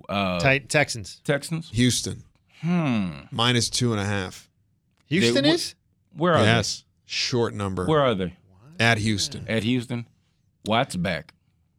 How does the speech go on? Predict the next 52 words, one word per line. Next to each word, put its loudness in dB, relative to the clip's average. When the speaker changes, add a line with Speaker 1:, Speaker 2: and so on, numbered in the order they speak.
Speaker 2:
Yeah. 4
Speaker 1:
Watt's 0
back. -8
Speaker 2:
I 6
think 6
Speaker 1:
I 8
Speaker 2:
the 6
Speaker 1:
don't, 4
Speaker 2:
Bills 6
Speaker 1:
I, 2
Speaker 2:
pull 8
Speaker 3:
Oh, 8
Speaker 2:
off 8
the 6
Speaker 3:
Watt 6
is 4
Speaker 2:
upset. 6
Speaker 1:
Watt's 4
Speaker 3:
back. 0
Speaker 1:
back. -20
Speaker 2:
I'm 4
going, 6
that's 2
my 4
upset 2
of 4
the 2
weekend. -2
Speaker 3:
So -4
you 2
go 4
the 4
other 4
way. -4
You'll -12
take -2
Buffalo. -4
Speaker 1:
You're -4
taking 2
Speaker 2:
Yeah. 0
Speaker 1:
Buffalo? 0
Speaker 3:
Okay. -6
Speaker 2:
Yeah. -6
Speaker 1:
I'm, 4
I'm 2
leaning 2
Houston -2
on -2
that -2
one. -4
I -6
think, -4